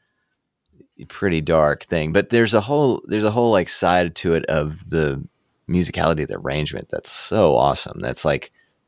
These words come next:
like, I, you know, you, you hear those chord progressions and, like, the,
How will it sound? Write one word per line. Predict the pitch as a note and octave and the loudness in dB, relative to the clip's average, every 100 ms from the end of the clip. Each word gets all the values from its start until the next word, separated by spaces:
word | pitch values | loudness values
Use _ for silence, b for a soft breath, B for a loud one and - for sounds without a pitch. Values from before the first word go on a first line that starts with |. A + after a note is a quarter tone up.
| _ _ _ | _ _ _
like, | - D#2+ D2 | -4 -2 0
I, | D#2 D#2 - | -2 -4 -4
you | G#2 F#2 | 0 0
know, | |
you, | D2 D#2+ E2+ E2 - _ _ _ _ _ _ _ | 0 -2 -2 -4 -10 _ _ _ _ _ _ _
you | F#2+ | -2
hear | F#2 G2+ | 2 4
those | F#2 D#2+ - _ _ _ _ _ _ | 4 2 -2 _ _ _ _ _ _
chord | - B2+ | 0 2
progressions | C3 B2 A#2+ A#2 G#2 F2+ | 4 4 4 2 0 2
and, | E2+ | 2
like, | D#2 D2+ | 0 -2
the, | D#2+ C#2+ D2+ | -2 -2 -2